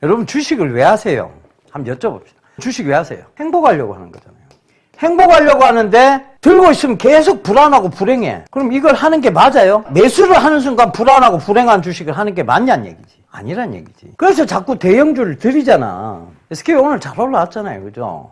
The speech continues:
엘지 이노텍도 결국은 종가상 플러스 마감했잖아. 그죠? 어제 신문 강의에서 얘기했던 전기차 충전소에 유일하게 종목 얘기했던 웰바이오텍. 오늘 몇 프로 올랐어요? 오늘 십일점삼 프로 올랐잖아.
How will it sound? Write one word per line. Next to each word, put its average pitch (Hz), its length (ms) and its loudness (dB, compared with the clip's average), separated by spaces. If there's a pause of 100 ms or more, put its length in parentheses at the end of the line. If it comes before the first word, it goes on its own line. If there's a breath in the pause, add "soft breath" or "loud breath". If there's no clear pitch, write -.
(100)
엘지 285 260 -2
이노텍도 277 460 -4
결국은 269 360 -2
종가상 214 580 -6
플러스 254 280 -6
마감했잖아. 147 920 -12 (100)
그죠? 151 460 -2
어제 285 500 2 (120)
신문 262 580 -6
강의에서 202 560 -4
얘기했던 151 480 -12
전기차 285 560 0
충전소에 247 540 -2
유일하게 262 540 2
종목 190 380 -4
얘기했던 120 480 -8
웰바이오텍. 165 760 -6 (240)
오늘 190 180 -4
몇 165 120 2
프로 180 220 -8
올랐어요? 92 360 -10 (280)
오늘 185 120 -8
십일점삼 262 1300 -4
프로 220 200 -6
올랐잖아. - 400 -12